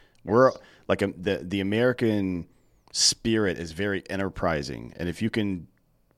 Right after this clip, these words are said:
build something that it, that fits into the supply chain somewhere, no matter what it is, whether it's a, a commodity or whether it's a service, people will take advantage of it, and you'll contribute to the fabric of American society. It's just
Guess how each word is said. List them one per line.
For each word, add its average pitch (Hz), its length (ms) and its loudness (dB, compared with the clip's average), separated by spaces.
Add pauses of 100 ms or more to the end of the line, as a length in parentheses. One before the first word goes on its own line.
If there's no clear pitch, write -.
(320)
build 147 280 10
something 123 540 4
that 87 340 -2
it, 82 280 -4
that 82 160 -4
fits - 500 0
into 107 320 -2
the - 60 -8
supply 92 440 0
chain 98 300 -2
somewhere, 101 380 -2
no 92 120 -2
matter 85 240 0
what 92 200 2
it 95 100 0
is, 73 280 -2
whether 76 300 -2
it's - 200 -4
a, 76 100 -4 (180)
a 69 120 -2
commodity 107 680 2 (300)
or 87 120 -2
whether 82 280 -2
it's 78 120 -8
a 87 60 -4
service, 87 580 0 (720)
people 120 280 0
will 117 80 2
take 117 220 0
advantage 78 420 -2
of 60 120 -4
it, - 300 -10
and 82 120 -6
you'll 82 120 -4
contribute 80 520 -8
to 87 120 -8
the 76 80 -6
fabric 82 400 -4
of 69 80 -10
American 65 360 -10
society. - 500 -12
It's - 140 -10
just - 220 -10